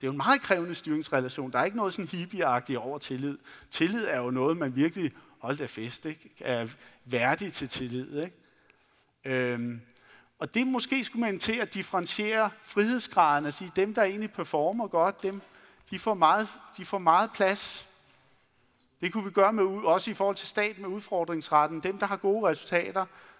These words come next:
drop elevplaner, drop kvalitetsrapport, altså drop mange af de her lovkrav, lav udfordringspakker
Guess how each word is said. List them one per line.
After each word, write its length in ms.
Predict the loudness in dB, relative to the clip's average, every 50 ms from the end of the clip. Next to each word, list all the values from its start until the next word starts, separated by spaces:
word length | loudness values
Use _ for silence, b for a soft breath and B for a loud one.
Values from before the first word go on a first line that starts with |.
| B B -2
drop 280 | 2 4 4 4 2
elevplaner, 800 | 0 0 0 -2 -4 -6 -10 -6 -4 -2 -2 -2 -4 -8 -10 -10
drop 500 | -10 -6 -4 -2 -2 -2 -4 _ _ -10
kvalitetsrapport, 720 | -8 -6 -6 -6 -8 -10 -10 -12 -14 -14 -12 -12 -6 -2 0
altså 200 | 0 0 0 -6
drop 340 | -8 -2 -2 0 0 2 2
mange 200 | 0 2 2 0
af 60 | -4
de 80 | -2 -2
her 80 | 0
lovkrav, 540 | 2 4 2 2 2 -2 -6 -6 -6 -4 -2
lav 120 | -2 -4 -4
udfordringspakker 1120 | -4 -6 -10 -10 -6 -6 -4 -4 -4 -6 -10 -10 -12 -10 2 4 4 4 4 2 0 -4